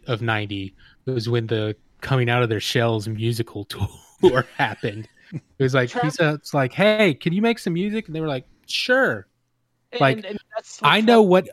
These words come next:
Speaker 1: I know who Oprah Winfrey is because I watched the Ninja Turtles on Oprah Winfrey that one
Speaker 2: <laughs>
Speaker 1: time. My
Speaker 2: Right.
Speaker 1: mom was like, "Hey, the Turtles are on. You can watch." It's like, "Okay."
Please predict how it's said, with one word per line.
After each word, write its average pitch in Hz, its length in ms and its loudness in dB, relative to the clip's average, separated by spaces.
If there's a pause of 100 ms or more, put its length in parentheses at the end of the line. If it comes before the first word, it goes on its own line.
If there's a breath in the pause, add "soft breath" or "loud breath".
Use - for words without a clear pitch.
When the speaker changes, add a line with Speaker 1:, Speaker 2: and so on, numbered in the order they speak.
(120)
Speaker 1:
I 156 160 4
know 220 240 2
who 165 240 -2
Oprah 160 340 -2
Winfrey 135 380 -4
is 113 220 -4
because 123 260 -4
I 120 100 0
watched 131 380 -2
the 135 60 -4
Ninja 120 300 -2
Turtles 110 400 -6
on 110 120 -10
Oprah 120 340 -6
Winfrey 107 540 -12 (240)
that 113 180 -8
one 110 180 -10
Speaker 2:
<laughs> - 20 -20
Speaker 1:
time. 101 300 -8
My 101 100 -4
Speaker 2:
Right. 113 100 -4
Speaker 1:
mom 127 180 -2
was 123 140 -6
like, 135 140 -4
"Hey, 247 340 0
the 151 120 -4
Turtles 247 360 -2
are 202 80 0
on. 135 160 -2
You 143 80 -12
can 214 140 -8
watch." 214 400 -4
It's - 120 -18
like, 123 100 -16 (140)
"Okay." 202 520 -2